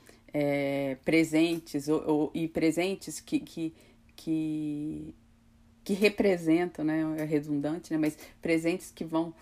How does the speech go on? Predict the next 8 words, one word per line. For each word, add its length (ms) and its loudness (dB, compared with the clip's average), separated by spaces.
é, 140 -4
trazer 400 6
a 80 6
identidade 960 0
daquela 400 2
cidade, 680 2
daquele 360 -2
país. 720 -2